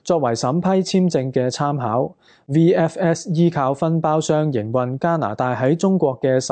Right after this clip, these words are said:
一個簽證中心，該公司喺中國為三十四個國家提供簽證服務。中共國企中國投資公司係V F S大股東嘅支持者，該基金掌握咗V F S嘅大部分股份。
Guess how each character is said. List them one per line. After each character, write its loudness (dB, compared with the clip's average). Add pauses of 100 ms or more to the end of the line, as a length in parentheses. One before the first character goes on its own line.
(120)
一 2
個 0
簽 0
證 0
中 0
心， -2 (400)
該 0
公 2
司 0
喺 2
中 0
國 2
為 0
三 -2
十 -2
四 0
個 0
國 0
家 2
提 -4
供 2
簽 0
證 0
服 -2
務。 0 (340)
中 2
共 0
國 0
企 2
中 0
國 0
投 -4
資 0
公 0
司 0 (440)
係 0
V 4
F 0
S -2
大 -2
股 0
東 -2
嘅 2
支 -2
持 -2
者， 0 (340)
該 0
基 4
金 0
掌 0
握 2 (100)
咗 0
V 4
F 0
S -2
嘅 2
大 -2
部 -2
分 -4
股 0
份。 -2